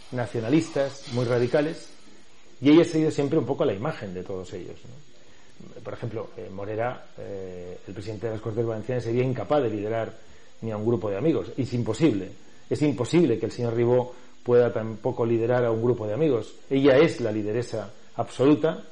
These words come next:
es una suerte de autócrata, de autocracia interna en este movimiento, que no es un partido político, es un movimiento,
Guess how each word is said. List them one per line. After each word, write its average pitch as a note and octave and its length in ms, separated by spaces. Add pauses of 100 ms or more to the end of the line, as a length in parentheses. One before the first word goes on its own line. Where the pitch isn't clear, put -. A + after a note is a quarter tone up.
(120)
es G2+ 200
una A2 340 (280)
suerte C3 540
de G#2 400 (320)
autócrata, C#3 920 (120)
de G2 720
autocracia C3 1040
interna B2 500
en A#2+ 80
este C3 200
movimiento, C3+ 500
que B2 60
no A2+ 80
es - 60
un A#2 80
partido G#2 280
político, B2+ 300
es A2 60
un A2+ 100
movimiento, B2 460